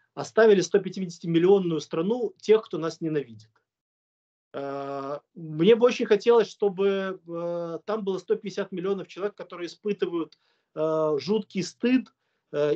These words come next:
и, э, просто гигантское желание, э, вымолить прощение перед Украиной и всем миром, чем озлобленную страну, которая при, при каждом удобном случае будет нам мстить за,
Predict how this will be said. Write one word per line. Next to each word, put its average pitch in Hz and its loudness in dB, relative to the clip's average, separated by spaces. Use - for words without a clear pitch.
и, 180 2
э, 156 2
просто 185 0
гигантское 180 2
желание, 170 -2
э, 147 -10
вымолить 196 4
прощение 214 0
перед 156 -4
Украиной 160 0
и 143 -14
всем 151 -4
миром, 131 -4
чем 220 2
озлобленную 185 0
страну, 196 -4
которая 190 -6
при, 175 -6
при 175 -6
каждом 180 -6
удобном 170 -4
случае 208 -6
будет 185 0
нам 196 2
мстить 226 -6
за, 165 2